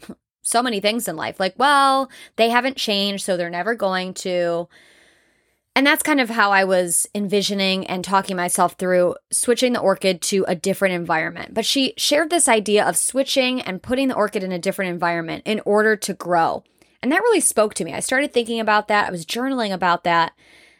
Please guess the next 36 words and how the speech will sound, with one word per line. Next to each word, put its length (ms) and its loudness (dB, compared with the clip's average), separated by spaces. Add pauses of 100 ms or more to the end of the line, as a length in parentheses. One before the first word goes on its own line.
(320)
over 240 4
the 100 2
coming 400 -2
next 360 -2
weeks 300 -4
as 160 0
I, 300 2 (500)
you 140 -4
know, 140 0
did 340 0
put 160 -2
a 60 0
couple 320 0
ice 240 2
cubes 400 0
in 140 -2
the 60 -6
orchid, 680 2 (100)
um, 380 -2
over 220 -4
time 260 0
every 200 -2
few 260 -6
days. 480 2
And 100 -8
I 80 0
was 140 -2
kind 180 -6
of 80 -8
monitoring 640 0
it 180 0
and 100 -8
making 300 -4
sure 180 0
it 60 -6
had 360 2